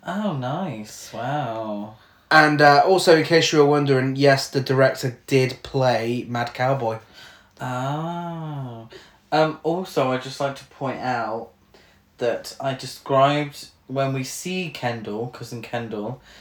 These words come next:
Speaker 1: in the next scene, I said he looked just like Dog the Bounty Hunter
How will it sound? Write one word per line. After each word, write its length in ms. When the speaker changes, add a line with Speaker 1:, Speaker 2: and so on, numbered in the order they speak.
Speaker 1:
in 140
the 80
next 300
scene, 440
I 240
said 300
he 180
looked 300
just 280
like 280
Dog 300
the 80
Bounty 400
Hunter 640